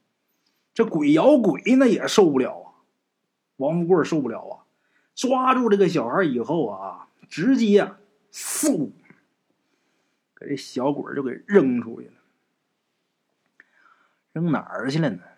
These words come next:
他们现在在梁上呢。王富贵儿较劲一扔这小鬼儿，往上一扔，那可就是瓦呀！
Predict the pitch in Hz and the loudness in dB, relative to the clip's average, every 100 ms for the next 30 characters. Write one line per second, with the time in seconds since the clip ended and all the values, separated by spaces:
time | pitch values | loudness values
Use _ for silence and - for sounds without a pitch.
0 | _ _ _ _ _ _ _ _ - 165 | _ _ _ _ _ _ _ _ -6 -2
1 | 175 139 170 - 175 120 110 110 101 156 | 0 0 -2 0 -2 -2 -4 -8 -6 -4
2 | 160 117 _ _ _ _ _ _ _ _ | -4 -8 _ _ _ _ _ _ _ _
3 | _ _ _ _ _ _ _ 117 165 202 | _ _ _ _ _ _ _ -4 -2 0
4 | 202 208 - - 269 170 190 233 196 233 | 0 -2 -2 0 2 4 2 0 2 0
5 | 202 196 202 - 151 185 123 - 101 - | 2 2 2 0 0 -2 -2 -10 -18 -20
6 | _ _ _ - 113 151 196 175 175 170 | _ _ _ -16 -12 -4 -2 0 0 0
7 | 180 113 135 196 170 123 - - - 104 | 0 -2 -2 0 0 -4 -8 -14 -12 -6
8 | 123 139 | -6 -6